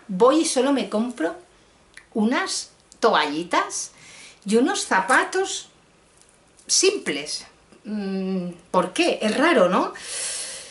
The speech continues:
Pues por todo lo que os he dicho.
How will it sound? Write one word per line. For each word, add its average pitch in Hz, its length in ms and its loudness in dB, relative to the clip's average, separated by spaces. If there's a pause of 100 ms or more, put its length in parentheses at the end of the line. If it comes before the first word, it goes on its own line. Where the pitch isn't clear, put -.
(540)
Pues 220 180 2
por 208 180 -2 (240)
todo 349 240 6
lo 247 120 6
que 233 80 2
os 220 120 0
he 214 80 0
dicho. 262 440 -4